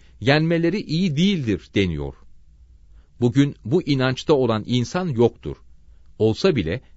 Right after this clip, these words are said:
helal olan bir şeyi yemekle insana bela gelmez. Halkın batıl ve hurafe olarak inandıkları şeylere uymamalı, hatta aksini yaparak bunları ortadan kaldırmaya çalışmalı.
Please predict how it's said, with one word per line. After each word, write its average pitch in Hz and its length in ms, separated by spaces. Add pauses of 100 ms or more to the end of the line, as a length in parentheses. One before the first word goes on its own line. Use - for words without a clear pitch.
helal 117 320
olan 151 320
bir 120 140
şeyi 113 360
yemekle 110 460 (220)
insana 117 500
bela 123 280
gelmez. 78 680 (880)
Halkın 131 540
batıl 120 480 (220)
ve 123 220
hurafe 123 460
olarak 143 400
inandıkları 113 580
şeylere 110 460
uymamalı, 107 720 (520)
hatta 147 440 (200)
aksini 120 460
yaparak 92 500
bunları 143 300
ortadan 147 520
kaldırmaya 139 580
çalışmalı. 78 640